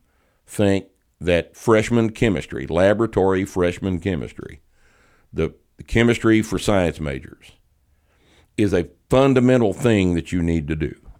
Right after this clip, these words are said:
I think you need to do that at a school because the laboratory shit, you, you need to learn laboratory science, and that's where you learn laboratory science.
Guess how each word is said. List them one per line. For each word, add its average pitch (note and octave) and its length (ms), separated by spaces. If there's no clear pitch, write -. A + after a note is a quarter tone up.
I E2+ 60
think F2 260
you F2+ 80
need E2+ 200
to E2+ 80
do F#2 180
that G2 320
at F2 280
a - 40
school - 540
because F2+ 380
the E2 120
laboratory G2+ 840
shit, D#2+ 400
you, D#2+ 160
you E2 120
need G2 460
to G2 100
learn D#2+ 540
laboratory D#2 540
science, - 500
and D2+ 120
that's E2+ 220
where D#2+ 100
you D2+ 120
learn G2+ 320
laboratory C#2 480
science. - 340